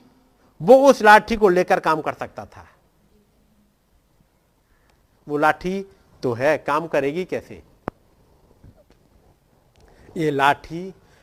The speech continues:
भेड़ बकरियों को तो चराती, चरा सकती है, लेकिन जब बात आए खुदावंद के लोगों को निकालने की, एक डिलीवरर का काम करने की,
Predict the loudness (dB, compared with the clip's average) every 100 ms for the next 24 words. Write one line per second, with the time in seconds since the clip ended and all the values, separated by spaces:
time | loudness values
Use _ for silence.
0 | -20 -6 -2 -2 -4 -4 -4 -6 -8 -12
1 | -12 -10 -12 -10 -14 -14 _ -10 -10 -10
2 | -14 -16 -20 -20 -20 _ _ _ _ _
3 | _ _ _ -8 -4 -4 -2 -4 0 -2
4 | -2 -6 -6 -10 _ _ -6 0 0 0
5 | -6 -6 -4 -6 -6 -10 -12 -14 -14 -12
6 | -12 -14 -16 -20 _ _ _ _ _ _
7 | _ _ _ _ -8 -6 -8 -6 -6 -4
8 | -2 0 0 0 -4 -6 -10 -10 -8 -10
9 | -8 -10 -12 -18 -20